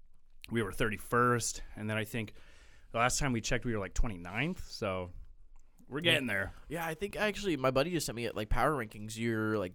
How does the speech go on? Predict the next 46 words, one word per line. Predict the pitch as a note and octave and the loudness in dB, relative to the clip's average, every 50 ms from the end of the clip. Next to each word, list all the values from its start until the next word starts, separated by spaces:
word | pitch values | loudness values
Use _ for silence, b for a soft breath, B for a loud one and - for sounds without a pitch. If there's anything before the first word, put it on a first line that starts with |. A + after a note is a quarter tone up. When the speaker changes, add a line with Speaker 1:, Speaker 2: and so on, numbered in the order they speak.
| - - | -10 -10
Speaker 2:
twenty-second | - - C3 C3 C3+ C#3 C3+ - - A#2 - - C#3 F#2 | -6 -4 -2 -2 -2 -2 -2 -2 -2 -2 -2 -4 -8 -8
and | G2+ G2+ F2+ | -8 -10 -10
the | F#2 - | -10 -8
Eagles | A2+ A2+ G2+ G2+ G#2 | -8 -8 -8 -10 -10
are | |
twenty-first. | - - - F#2 F2+ - - G#2 F#2+ F#2 - - - - - - - | -8 -8 -8 -8 -8 -10 -8 -8 -8 -8 -10 -12 -14 -16 -16 -14 -14
Speaker 1:
That's | - - - | -12 -12 -10
not | G2+ G#2 A2+ - - | -10 -10 -10 -8 -6
bad. | B2 B2 C3+ B2 A2 - - - | -6 -6 -6 -6 -8 -10 -12 -8
Speaker 2:
No, | A2+ G#2 G2 F#2+ F2+ | -4 -4 -4 -2 -2
but, | G#2+ A2 - - A#2 | -4 -6 -6 -4 -2
but | B2 A#2+ - | -2 -2 0
you | C3+ D#3 E3+ | 0 -2 4
guys | D#3+ C#3+ B2+ B2 | 4 4 4 4
were | C3+ | 0
going | A2 A#2+ A2+ A2+ A2 | -2 -2 -2 -2 -2
down | G#2+ A#2 A2 G#2+ G2+ G2+ | 0 0 0 0 0 -2
and | G2+ G#2 | -4 -4
we | G#2 G#2+ | -2 -2
were | G#2+ G2+ | -2 -2
going | G#2 F#2+ F#2 F#2+ F#2 F#2+ F2+ | -4 -4 -4 -6 -8 -8 -8
up, | F2 E2+ - - | -8 -8 -8 -8
so | - - G2 F2 E2+ E2+ G2 G#2 | -8 -6 -6 -6 -6 -6 -8 -10
that's | - F2+ G2 - - - | -10 -12 -10 -10 -10 -10
the, | A#2 G#2+ G2 G#2 G2+ - - - | -8 -6 -6 -4 -2 -2 -2 -2
<laughs> | - - | -4 -2
that's | - A#2+ B2 B2 | -2 0 0 2
the | C3+ C3 | 2 2
only | A2 A#2 A#2+ A2 | 2 2 0 -2
worrisome, | G2+ G#2 G#2+ G2+ G2 G#2 - - F#2 G2 | -2 -2 -2 -2 -2 -4 -4 -4 -4 -2
Speaker 1:
Right. | G2+ G2 F#2+ F#2+ | 0 0 0 0
Speaker 2:
so. | F#2+ G2 G2 F#2+ - B B B B - | 0 0 -2 -2 -4 B B B B 4
Speaker 1:
I | |
mean, | C3 C3+ C3 | 6 8 10
Russell | C#3 D3 D#3 D#3 - C#3 B2 | 12 12 12 10 10 8 8
Wilson's | B2 B2 A#2 - A#2+ A2 G2 - | 8 8 8 6 2 0 -2 0
back. | - G#2+ G2+ G2+ G2 G2 - B2 | 2 4 6 6 4 4 2 0
We'll | B2+ A#2+ | 0 4
probably | - C3 B2 A#2 G#2+ F#2+ | 4 6 6 6 4 4
settle | - - G#2+ G2 F#2+ F#2 F2+ F2+ | 2 2 2 0 0 0 -2 -2
around, | F2 F2+ F2 E2+ E2+ | -2 -4 -4 -4 -6
like, | E2 D#2+ - | -8 -10 -10
fifteen | - F#2+ E2 - - - F2+ E2+ D#2+ | -8 -8 -8 -8 -8 -10 -10 -10 -10
or | D#2+ E2 | -10 -10
sixteen. | - - E2+ D#2+ - - - F#2+ F2+ F2 F2+ F2+ - - - | -10 -10 -10 -12 -12 -14 -12 -10 -10 -8 -8 -8 -10 -10 -10
Speaker 2:
Yeah, | - G#2 G2+ - - G#2 | -8 -10 -10 -8 -10 -12